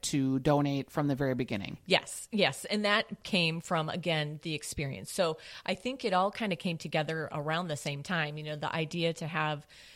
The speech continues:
Speaker 2: to create the apparel. And then I, um, you know, met this, the, the boy in my classroom. Um, and again, uh, it was based off of, um, a podcast I'd listened to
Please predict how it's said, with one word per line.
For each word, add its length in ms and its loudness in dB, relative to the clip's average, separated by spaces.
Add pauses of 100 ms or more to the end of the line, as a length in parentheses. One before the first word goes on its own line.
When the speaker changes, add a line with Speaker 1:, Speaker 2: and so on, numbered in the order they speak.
(180)
Speaker 2:
to 120 -4
create 380 0
the 120 2
apparel. 560 0 (280)
And 140 -4
then 120 -2
I, 240 -2 (240)
um, 460 -2 (260)
you 100 -4
know, 280 -4 (800)
met 300 2
this, 180 -2
the, 440 0
the 100 -2
boy 240 0
in 80 0
my 80 -2
classroom. 760 2 (460)
Um, 480 -4 (320)
and 340 -2 (180)
again, 400 -2 (140)
uh, 200 0
it 140 2
was 300 -4 (920)
based 360 2
off 240 4
of, 200 0 (120)
um, 440 0
a 120 -2
podcast 500 0
I'd 140 -2
listened 380 -6
to 500 -2